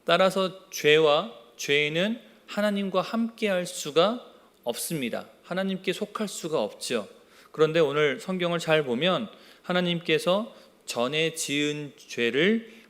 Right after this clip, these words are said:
간과하시고"라고 표현을 합니다. 이것을 세번역 성경으로 보면 "너그럽게 보아주심으로써"라고 그렇게 표현을 하고 있습니다. 하나님께서 죄를 너그럽게 봐주시다니요. 어, 이것은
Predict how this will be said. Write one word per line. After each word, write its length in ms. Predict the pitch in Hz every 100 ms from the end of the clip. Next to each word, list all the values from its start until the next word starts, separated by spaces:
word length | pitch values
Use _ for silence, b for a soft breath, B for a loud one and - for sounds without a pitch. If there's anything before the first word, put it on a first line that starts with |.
| _
간과하시고"라고 1300 | - 107 110 123 165 160 156 - 143 143 135 101 101
표현을 320 | - 131 113
합니다. 440 | 120 147 107 92 - _ _
이것을 420 | - 143 151 151 B B -
세번역 440 | - 196 202 196
성경으로 500 | - 185 175 170 165
보면 380 | 131 135 175 117 B B B -
"너그럽게 1000 | 107 107 127 160 170 - 165 165 165 165
보아주심으로써"라고 1500 | 127 139 143 135 123 - 135 123 123 - 165 156 127 101 101
그렇게 320 | - 110 -
표현을 420 | 107 - 139 110
하고 180 | 131 135
있습니다. 520 | 110 - 113 95 85 82 _ _ B B B B
하나님께서 600 | - 214 233 240 226 202
죄를 380 | 202 - 147 151
너그럽게 920 | 113 110 147 147 - 143 113 104 - -
봐주시다니요. 960 | 117 107 104 - - 117 107 98 92 - _ b b b _ _ -
어, 160 | 104 101
이것은 420 | 117 151 196 175